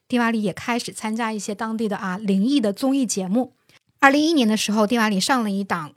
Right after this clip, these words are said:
综艺节目而人气大涨。这个节目叫做《女孩们的夜晚》，一群女孩子去探访这个闹鬼的地方。她作为这个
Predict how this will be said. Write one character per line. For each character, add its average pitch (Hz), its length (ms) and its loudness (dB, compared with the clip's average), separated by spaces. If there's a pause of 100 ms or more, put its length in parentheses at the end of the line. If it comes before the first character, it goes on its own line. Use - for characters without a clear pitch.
(120)
综 240 180 0
艺 233 80 0
节 190 180 -4
目 185 200 -2
而 180 320 -2
人 185 160 0
气 - 120 -4
大 240 160 0
涨。 180 140 -2 (260)
这 381 100 -2
个 320 100 2
节 220 140 0
目 226 120 2
叫 262 180 2
做 226 220 0 (300)
《女 208 200 2
孩 190 260 -4
们 214 160 2
的 233 80 2
夜 277 240 4
晚》， 208 200 -4 (440)
一 311 140 0
群 233 260 0
女 220 140 2
孩 180 220 -2
子 214 160 0
去 220 360 0 (120)
探 302 240 0
访 190 220 -4
这 196 100 -2
个 185 160 0
闹 269 200 4
鬼 190 140 0
的 190 100 -6
地 214 140 0
方。 160 220 -6 (280)
她 320 200 0
作 320 160 -4
为 226 160 0
这 247 160 0
个 208 300 -2